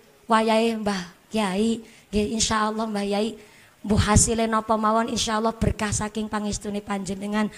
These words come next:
berkah ngilmune Mbah Yai. Ora, Wan. Sampai naring mumpuni. Saumpamane ngesuk juara tetep kemutan. Mumpuni kowe mangkat, mangkate kowe saka ngendi? Mumpuni kowe mung pangon wedhus, Wan. Dadi deling nah,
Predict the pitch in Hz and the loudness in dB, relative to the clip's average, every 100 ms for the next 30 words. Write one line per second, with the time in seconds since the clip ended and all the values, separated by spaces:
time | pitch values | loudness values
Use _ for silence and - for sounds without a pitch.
0 | - - 202 208 202 208 202 208 208 202 | -10 -6 -4 -2 -4 -2 -2 -2 -2 -2
1 | 190 175 185 190 262 254 254 233 226 254 | -2 -2 -4 0 4 6 8 10 8 6
2 | - - - - - - - - 247 262 | -6 -20 -20 -20 -20 -10 4 6 6 2
3 | 254 254 247 247 240 240 240 233 - - | 2 4 4 4 2 2 2 2 0 -18
4 | - - - - - 233 233 240 240 240 | -20 -20 -20 -6 4 6 8 6 6 4
5 | 247 247 240 247 254 233 233 240 240 - | 2 0 0 0 0 2 2 2 2 0
6 | 247 254 247 254 254 233 214 190 - - | -2 -2 -2 -4 -2 -2 -2 -6 -14 -20
7 | - - 262 254 262 269 262 254 269 262 | -10 2 4 4 2 2 2 2 0 0
8 | 269 - - - 262 262 269 277 269 285 | -4 -4 -16 0 0 2 0 0 -2 -2
9 | 277 277 277 254 214 262 302 - - - | 0 -2 -2 -2 -2 -2 -4 -12 -20 -4
10 | 262 262 277 277 277 285 285 285 285 285 | -2 0 2 0 0 0 0 0 0 0
11 | 285 - 269 262 247 277 277 247 - - | -4 0 2 2 0 0 -2 -4 -12 -20
12 | - - - - - 240 240 262 262 254 | -20 -20 -20 -20 -8 -4 -4 0 2 2
13 | 269 269 262 233 | 0 0 0 -2